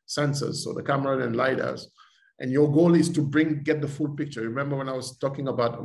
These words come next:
a movie film? So see the car as, you've got the director sitting in the car, he's filming the environment.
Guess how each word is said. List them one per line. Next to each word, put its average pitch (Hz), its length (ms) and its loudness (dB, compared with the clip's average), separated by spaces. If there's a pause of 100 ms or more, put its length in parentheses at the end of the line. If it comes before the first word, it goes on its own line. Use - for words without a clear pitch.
(100)
a 123 80 -4
movie 139 320 -2
film? 117 340 -6
So 120 180 -10
see 156 220 4
the 151 100 6
car 139 440 4
as, - 180 -4 (760)
you've - 360 -10
got 139 160 0
the 131 80 0
director 139 480 0
sitting 147 360 -4
in 117 100 -6
the 120 80 -4
car, 135 300 -4
he's 120 320 -10 (120)
filming 139 560 0
the 123 140 -8
environment. 120 540 -4